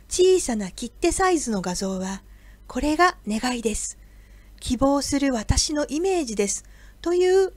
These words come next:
意思表示です。こうした違いを生み出すことで、内的な対話が確立できます。これでちゃんと通じるんですよ。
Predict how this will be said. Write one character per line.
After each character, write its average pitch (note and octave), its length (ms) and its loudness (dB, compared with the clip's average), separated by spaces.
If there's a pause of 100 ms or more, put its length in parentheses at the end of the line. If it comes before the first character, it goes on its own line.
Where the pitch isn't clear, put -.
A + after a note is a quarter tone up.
(120)
意 G#3 40 -6
思 D#4+ 360 -2
表 D4 120 0
示 G3+ 120 -8
で F#3 100 -4
す。 - 220 -14 (1120)
こ F4 220 4
う F4+ 40 -2
し - 80 -4
た F#4 140 2
違 E4+ 480 4
い E4+ 80 4
を E4+ 80 2
生 D#4+ 80 -4
み E4 100 -6
出 E4+ 120 2
す - 100 -10
こ A3 100 -8
と G#3 100 -8
で、 F#3+ 240 -6 (320)
内 A#3+ 260 -2
的 A#3+ 260 -2
な A#3 120 0
対 A#3+ 280 -4
話 A3+ 120 -2
が A#3 200 -2 (180)
確 - 280 -8
立 B3+ 220 -6
で B3 120 4
き A#3 120 -8
ま A#3 140 -2
す。 - 220 -8 (560)
こ - 120 -10
れ B3+ 120 -4
で B3+ 240 -2 (260)
ち - 120 -8
ゃ G#3+ 60 -4
ん B3+ 100 -6
と C4+ 120 -4
通 D#4 300 0
じ E4 120 2
る F4 120 -2
ん - 20 -6
で A#3 100 -6
す - 160 -8
よ。 A3 140 -8